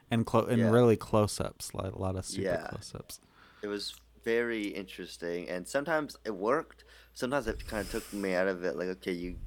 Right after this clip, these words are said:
Speaker 2: s-, let's speed this up a little bit." Um, so I'm interested to see how that, if that continues, and if it,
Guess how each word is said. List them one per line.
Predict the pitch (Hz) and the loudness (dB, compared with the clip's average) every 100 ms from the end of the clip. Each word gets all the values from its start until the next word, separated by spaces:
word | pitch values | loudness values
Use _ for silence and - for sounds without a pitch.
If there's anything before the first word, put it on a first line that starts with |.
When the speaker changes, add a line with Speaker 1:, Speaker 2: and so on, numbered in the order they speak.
| - - - | -10 -12 -12
Speaker 2:
s-, | - - | -12 -8
let's | 90 95 | -6 -6
speed | - 95 | -6 -10
this | 85 - | -6 -2
up | 92 82 | -2 0
a | |
little | 85 73 | -2 -2
bit." | 87 - - - - | -8 -10 -16 -18 -2
Um, | 87 85 80 78 | 4 6 4 0
so | - 110 | 4 4
I'm | 113 | 4
interested | 117 131 - 101 85 - - | 0 -4 2 2 2 -6 -10
to | 92 | -6
see | - - 98 | -4 -2 0
how | 95 87 | 4 4
that, | 87 82 80 - - - _ - - - - | 6 6 4 -2 -12 -20 _ -20 -20 -20 -12
if | 85 | 4
that | 95 95 | 4 4
continues, | 92 98 92 92 85 85 | -2 2 4 4 4 2
and | 80 78 - _ _ - _ _ _ _ | -2 -4 -10 _ _ -20 _ _ _ _
if | 190 | -4
it, | - | -4